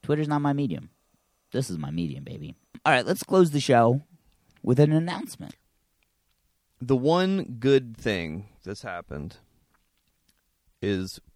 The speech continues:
Speaker 2: we have finally selected, after a very long process, we have found the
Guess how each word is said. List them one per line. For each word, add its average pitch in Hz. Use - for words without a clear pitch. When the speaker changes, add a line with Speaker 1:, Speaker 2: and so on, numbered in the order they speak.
Speaker 2:
we 104
have 101
finally 147
selected, 110
after 110
a 113
very 131
long 131
process, 120
we 120
have 117
found 123
the 107